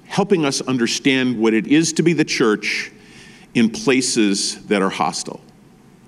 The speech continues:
And here's what Leslie Newbigin, the old,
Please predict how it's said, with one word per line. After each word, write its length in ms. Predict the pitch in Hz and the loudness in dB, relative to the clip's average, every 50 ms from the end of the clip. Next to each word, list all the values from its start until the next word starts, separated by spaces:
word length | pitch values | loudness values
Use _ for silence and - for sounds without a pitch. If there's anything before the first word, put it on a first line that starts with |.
| - _ _ - - - - - - - - - - - - - - - - | -20 _ _ -20 -20 -20 -20 -20 -20 -20 -20 -20 -20 -20 -18 -18 -18 -16 -6
And 160 | - 120 123 120 | -2 -2 0 0
here's 480 | 117 - - 190 180 175 175 170 - | 0 2 4 4 6 4 4 2 2
what 200 | 151 147 139 - | 0 0 0 0
Leslie 260 | 113 127 123 - 135 | 0 -2 -2 0 0
Newbigin, 560 | 120 113 113 107 101 82 98 82 76 76 - - | 0 2 2 2 0 -2 -2 -4 -8 -10 -10 0
the 140 | - 110 | 2 4
old, 460 | 127 143 147 147 147 147 143 135 - | 6 6 6 4 4 2 2 -2 -6